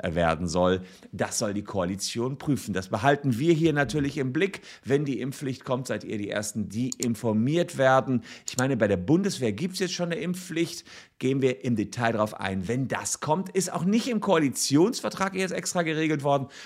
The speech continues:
aber zusammen mit dem Koalitionsvertrag entsprechend verkündet worden. Bevor ich auf euren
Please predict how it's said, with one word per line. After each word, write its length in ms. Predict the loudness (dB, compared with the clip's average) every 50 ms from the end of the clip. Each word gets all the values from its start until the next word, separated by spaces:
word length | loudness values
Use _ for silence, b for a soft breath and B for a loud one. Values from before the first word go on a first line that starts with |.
| B B B
aber 320 | 0 0 2 0 0 -2 -4 -8 -10
zusammen 640 | -8 -4 -2 -2 0 2 4 4 4 4 2 2
mit 160 | 2 2 2 0
dem 100 | 0 -2
Koalitionsvertrag 1000 | 0 -2 -2 -2 -2 -2 -2 -4 -2 -4 -4 -6 -4 -4 -4 -4 -4 -4 -6 -10 -20 _ _ _ _ _ _ _ _ -18 -12 -10
entsprechend 440 | -8 -8 -6 -6 -8 -8 -8 -4
verkündet 420 | -2 -2 0 0 0 0 0 -2 -4
worden. 180 | -8 -10 -10
Bevor 220 | -10 -8 -4 -4 -4
ich 80 | -2
auf 80 | -4 -4
euren 300 | -2 -2 0 0 0